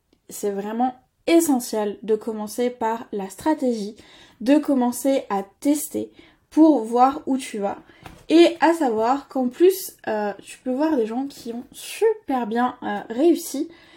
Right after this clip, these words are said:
mais qui ont, euh, disons-le clairement, une identité de merde. Euh,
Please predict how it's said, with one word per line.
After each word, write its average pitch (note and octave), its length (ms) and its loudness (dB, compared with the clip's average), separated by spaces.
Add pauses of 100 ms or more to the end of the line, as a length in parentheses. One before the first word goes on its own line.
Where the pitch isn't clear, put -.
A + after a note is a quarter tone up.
(140)
mais D4+ 300 6
qui E4 400 0
ont, C4 240 0 (320)
euh, G3+ 220 -8
disons-le C#4 440 4
clairement, A#3+ 480 -2
une G#3+ 140 -4
identité B3 460 -4 (180)
de A#3 120 -2
merde. G#3+ 420 -2 (500)
Euh, A#3 180 6